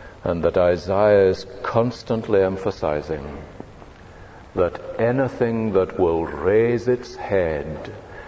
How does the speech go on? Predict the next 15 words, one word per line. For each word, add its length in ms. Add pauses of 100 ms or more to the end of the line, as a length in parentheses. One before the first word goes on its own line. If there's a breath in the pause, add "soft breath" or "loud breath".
(180 loud breath)
to 160
exalt 880
itself 760 (140)
over 560
against 640 (240)
God, 580 (300 loud breath)
he 580 (120)
will 440 (200)
cast 480
it 340
down 480
if 180
we 460
will 460
not. 600